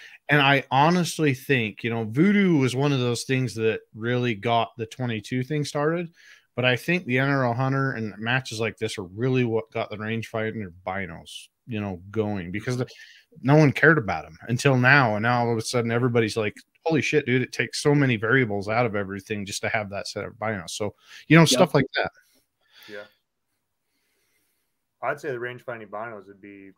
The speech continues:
Speaker 3: your first one. I mean, it's just, they're
Speaker 1: Which one?
Speaker 3: so much, so much simpler if you're gonna take one item.
Speaker 1: Which binos are you using?
Speaker 3: I use the Leicas.
Speaker 1: Mm, I've heard good things about the Leicas.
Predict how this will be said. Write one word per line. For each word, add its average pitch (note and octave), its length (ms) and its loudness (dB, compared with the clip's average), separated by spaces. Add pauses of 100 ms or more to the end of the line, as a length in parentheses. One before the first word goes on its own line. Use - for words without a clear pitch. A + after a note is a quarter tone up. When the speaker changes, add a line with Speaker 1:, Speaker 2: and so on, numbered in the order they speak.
(440)
Speaker 3:
your G#2+ 120 -16
first A2+ 340 -16
one. F#2+ 240 -20
I G#2 40 -20
mean, G#2 200 -18
it's G2 160 -20
just, G2+ 280 -18 (140)
they're G#2 280 -10
Speaker 1:
Which A2+ 240 -6
one? A2+ 180 -2
Speaker 3:
so C#3 240 -4
much, A2+ 220 -14 (240)
so D3 180 -8
much A2+ 160 -12
simpler G#2+ 560 -16
if A2 100 -14
you're A#2 140 -8
gonna G#2 120 -10
take G#2+ 200 -10
one G#2+ 180 -12
item. G#2+ 380 -14 (840)
Speaker 1:
Which - 240 -6
binos G#2 360 -2
are F#2+ 40 -4
you G2 80 -2
using? G2 320 -6 (640)
Speaker 3:
I C3 40 -18
use A#2+ 140 -18
the F#2+ 80 -18
Leicas. G2 500 -14 (440)
Speaker 1:
Mm, F2+ 480 -6
I've G2 120 -8
heard F#2 180 -12
good F2 140 -10
things F2 200 -10
about F2 160 -12
the E2+ 60 -12
Leicas. F2+ 400 -12